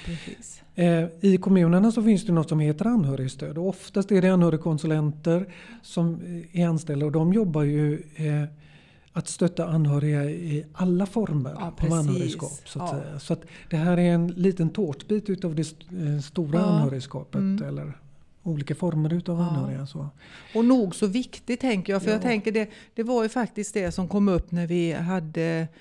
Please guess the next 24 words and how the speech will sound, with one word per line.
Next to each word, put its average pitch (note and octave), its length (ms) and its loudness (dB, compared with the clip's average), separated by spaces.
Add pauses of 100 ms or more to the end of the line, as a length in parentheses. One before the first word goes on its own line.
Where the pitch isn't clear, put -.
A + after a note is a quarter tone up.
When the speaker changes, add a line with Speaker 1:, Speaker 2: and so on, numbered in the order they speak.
(280)
Speaker 1:
eh, E3 260 -6 (540)
ett F3 180 -6
annat F#3+ 500 0 (160)
Bräcke-projekt G3 960 2
här E3+ 180 2
för E3+ 300 -2
två E3 380 -6 (540)
tillfä-, - 380 -6
eller E3+ 240 -2
två E3 220 -2
gånger D#3+ 240 -2
sedan D#3+ 200 -4
var D3+ 140 -4
det D3 60 -6
väl C#3+ 180 -6
då, D3 240 -6 (160)
eh, D#3+ 80 -6 (200)
Trust. - 460 -2
Speaker 2:
Mm. F3 220 8 (500)
Speaker 1:
Tillit E3 500 -8
ur - 220 -8
stöd, F3 680 0 (420)
där, E3+ 360 -2 (300)
eh, C#3+ 60 -8